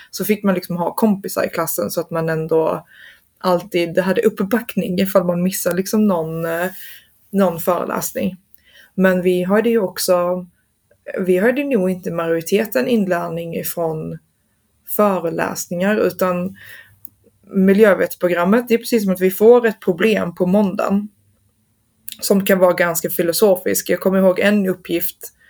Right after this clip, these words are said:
då skulle vi besvara frågan, "Var det bättre förr?" Och den frågan ska vi lämna in på fredagen. Så då får man först chansen att skriva en egen liten rapport till fredagen och sen ska man presentera och diskutera den i grupp och argumentera,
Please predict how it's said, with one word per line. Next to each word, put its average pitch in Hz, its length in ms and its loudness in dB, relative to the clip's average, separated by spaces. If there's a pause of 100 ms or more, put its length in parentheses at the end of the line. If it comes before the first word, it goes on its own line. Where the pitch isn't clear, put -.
(280)
då 190 120 2
skulle 202 260 4
vi 196 120 4
besvara 170 520 0
frågan, 165 680 0
"Var 170 120 2
det 170 80 4
bättre 175 320 0
förr?" - 280 0 (1400)
Och 190 140 2
den 196 180 4
frågan 175 340 4
ska 175 120 -8
vi 170 100 -2
lämna 170 240 0
in 185 340 0
på 175 80 -8
fredagen. - 540 -2 (960)
Så - 140 -6
då 208 500 4 (200)
får 202 100 2
man 185 200 2
först 208 320 -2
chansen 180 480 0
att 175 340 -6 (120)
skriva 175 680 -2 (340)
en 190 160 -2
egen 190 440 0
liten 214 480 2
rapport 196 520 0 (600)
till 196 160 0
fredagen 185 600 2
och 185 120 0
sen 185 180 2
ska 202 140 -2
man 190 160 2
presentera 185 640 0
och 165 100 0
diskutera 190 580 0
den 180 180 0
i 165 60 -4
grupp 202 300 -2
och 196 100 0
argumentera, 180 880 0